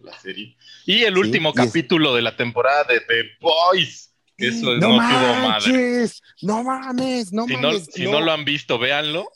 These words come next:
Speaker 1: porque está de, así les explota el cerebro.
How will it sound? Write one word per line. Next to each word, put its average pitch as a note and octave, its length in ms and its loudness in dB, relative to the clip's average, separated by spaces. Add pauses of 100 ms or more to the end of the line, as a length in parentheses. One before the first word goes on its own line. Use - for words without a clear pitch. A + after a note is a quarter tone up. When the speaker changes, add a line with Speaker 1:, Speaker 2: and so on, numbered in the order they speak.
Speaker 1:
porque G#2 280 -8
está B2+ 380 -4 (140)
de, G#2 240 0 (1160)
así G#2+ 240 -8
les A#2 180 -6
explota C3 540 -6
el A2 120 -8
cerebro. F#2 360 -16